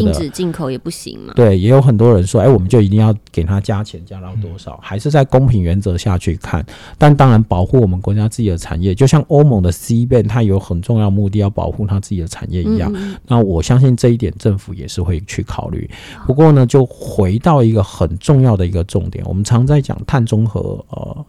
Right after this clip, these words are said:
Speaker 1: 最重要的工作是减排，它最后的手段才是碳交易，或者是说我们在碳汇上面的一个抵消。所以其实现在的业者可能有一个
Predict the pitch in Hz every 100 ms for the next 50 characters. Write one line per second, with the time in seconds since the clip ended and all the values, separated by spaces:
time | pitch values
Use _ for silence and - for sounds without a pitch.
0 | - 135 117 113 104 101 104 101 101 101
1 | 87 85 - - 87 95 - 120 104 107
2 | 82 - - 92 85 73 85 82 82 80
3 | 78 76 71 - - - - 113 85 73
4 | 95 98 95 85 85 82 98 92 - -
5 | 92 107 95 98 92 90 101 98 - -
6 | - 87 90 - - - - 170 156 -
7 | 110 - 101 104 - - 156 147 123 120
8 | 135 104 - 69 - _ _ _ _ -
9 | _ - 110 104 135 107 131 139 107